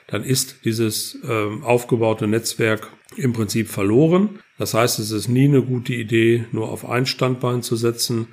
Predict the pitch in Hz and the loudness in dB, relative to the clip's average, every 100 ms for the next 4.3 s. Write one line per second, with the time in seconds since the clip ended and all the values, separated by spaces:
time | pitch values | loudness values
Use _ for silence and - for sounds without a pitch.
0 | - - 107 107 104 92 107 98 - 98 | -18 -6 -2 0 0 -4 -4 -6 -2 2
1 | 127 143 127 123 123 127 _ - 120 107 | 2 4 2 2 0 -6 _ -12 -8 -6
2 | 98 95 120 127 - 120 117 117 120 117 | -4 0 0 0 0 2 2 2 0 0
3 | - - - 101 98 - 95 113 123 110 | -10 -12 -6 -4 -4 -2 0 2 2 2
4 | 113 110 | 0 -2